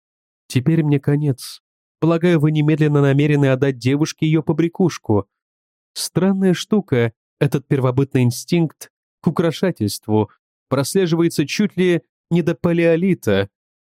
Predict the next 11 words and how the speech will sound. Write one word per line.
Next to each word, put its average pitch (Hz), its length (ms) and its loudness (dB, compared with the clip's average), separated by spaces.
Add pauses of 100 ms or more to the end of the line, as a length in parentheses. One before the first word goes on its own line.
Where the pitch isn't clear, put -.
(140)
один 139 280 0
из 127 140 -2
первых 170 500 0
появившихся 156 720 -2
у 151 140 0
женского 123 480 -2
пола». 107 540 -2 (800)
«Вы 135 160 0
недооцениваете 123 720 0
мисс 117 200 0
Кэрролл», — 104 480 -2